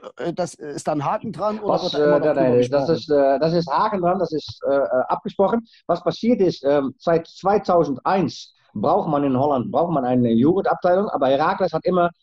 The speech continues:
Speaker 2: der hat die ein bisschen untergebracht bei, bei Enschede. Die haben so für ein, ein, ein, ein kleines Betrag, haben die za-, jä-, jährlich, äh, gezahlt und dann, aber der hatte der, der, der, der, der Gesamt-, äh, Jugend auf, auf, äh,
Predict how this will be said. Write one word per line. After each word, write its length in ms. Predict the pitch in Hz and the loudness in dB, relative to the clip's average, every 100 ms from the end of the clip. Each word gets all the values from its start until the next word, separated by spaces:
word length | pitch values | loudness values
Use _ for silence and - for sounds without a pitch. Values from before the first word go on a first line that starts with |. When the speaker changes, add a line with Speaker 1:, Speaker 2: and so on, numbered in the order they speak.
| _ - | _ -2
Speaker 2:
der 160 | 143 | 0
hat 120 | 156 | 0
die 160 | 165 143 | 0 -2
ein 100 | 131 | -2
bisschen 240 | 165 160 | -2 -2
untergebracht 540 | - 202 165 156 160 - | -2 -2 0 0 -2 -2
bei, 480 | 127 139 143 139 139 | 0 2 4 4 2
bei 440 | 127 131 131 123 131 | 0 2 2 0 -2
Enschede. 580 | 139 127 95 101 123 120 | -2 -4 -2 0 0 0
Die 120 | 131 | 0
haben 160 | 143 131 | 0 0
so 360 | 135 127 123 - _ _ | 2 4 2 -4 _ _
für 360 | _ 131 131 120 | _ 2 2 2
ein, 220 | 139 135 | -2 0
ein, 220 | 127 127 120 | 0 0 0
ein, 260 | 123 117 - _ _ _ | 0 -2 -6 _ _ _
ein 200 | - 123 | -2 0
kleines 360 | 147 151 135 - | 2 0 0 -6
Betrag, 480 | - 143 151 156 | -2 0 2 2
haben 140 | 147 143 | 0 2
die 280 | 139 143 131 | 2 2 0
za-, 320 | - 143 143 123 123 | -2 0 0 -4 -2
jä-, 160 | 131 127 | -2 0
jährlich, 260 | 151 143 - | 0 -2 -2
äh, 140 | 123 120 | -2 -2
gezahlt 460 | 120 135 139 - | -4 -2 0 0
und 120 | 127 | 0
dann, 160 | 127 123 - - | 0 -2 -4 -6
aber 180 | 117 127 | -2 0
der 120 | 131 | 0
hatte 180 | 139 120 | -4 0
der, 260 | 123 123 | 0 2
der, 220 | 117 123 113 | 0 0 0
der, 220 | 120 113 | 0 0
der, 220 | 117 113 | 0 0
der 300 | 113 113 107 - - | 0 0 -2 -8 -12
Gesamt-, 360 | 123 156 170 | -4 -2 -2
äh, 200 | 120 131 | 0 0
Jugend 340 | 131 139 143 139 | 2 0 0 0
auf, 240 | 135 135 - | 0 0 -2
auf, 260 | 135 139 - 117 | -2 -2 -2 -2
äh, 280 | 123 120 | 0 0